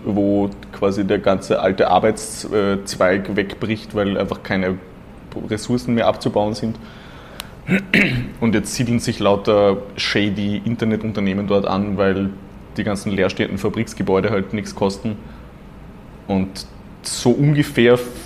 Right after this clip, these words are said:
findet auch tatsächlich so ein bisschen der Strukturwandel dort statt. Und im Buch ist es halt übertrieben und im Buch ist quasi das, also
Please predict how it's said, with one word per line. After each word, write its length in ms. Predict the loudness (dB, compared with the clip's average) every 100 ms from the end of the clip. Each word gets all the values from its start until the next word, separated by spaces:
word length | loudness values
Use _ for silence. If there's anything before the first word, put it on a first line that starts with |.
| -16 -16 -14 -10 -10
findet 420 | -2 2 2 2
auch 120 | 0 0
tatsächlich 460 | 0 0 0 0
so 80 | -2
ein 60 | -2
bisschen 160 | 0
der 60 | 0
Strukturwandel 560 | 0 0 2 2 0 2
dort 180 | 0
statt. 280 | 2 0 -2 -4
Und 260 | -2 -2
im 120 | -2 -4
Buch 220 | -6 -6
ist 60 |
es 140 | -6 0
halt 220 | -2 0
übertrieben 560 | -2 -2 -2 -2 -2 -2
und 140 | -4
im 80 | -4
Buch 180 | -4 -4
ist 140 | -4
quasi 420 | 0 2 2 0 0 -6 -16 -18 -20 -20 -18 -10
das, 340 | -8 -8 -12 -12 -8
also 200 | -4 -2